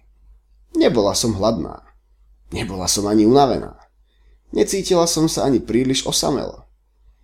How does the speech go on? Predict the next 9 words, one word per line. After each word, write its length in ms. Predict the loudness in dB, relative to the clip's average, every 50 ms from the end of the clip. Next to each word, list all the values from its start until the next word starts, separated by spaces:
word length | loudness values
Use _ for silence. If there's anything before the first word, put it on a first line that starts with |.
| _ _ _
Ale 320 | -4 -2 -2 0 -2 0
bola 320 | 0 2 2 4 2 2 0
som 240 | 0 -2 -2 0
trochu 320 | 2 0 0 0 -2 -4 -4
nervózna 640 | -4 -2 -2 -2 -2 -2 -2 -2 -2 -4 -4 -4 -6
kvôli 320 | -4 -2 0 0 0 0
úlohe 460 | -2 -2 -2 0 2 2 0 0 -4 -8
z 80 | -8
biológie. 800 | -8 -6 -4 -2 -2 0 -2 -2 -4 -6 -10 -14 -16 -18 -18 -20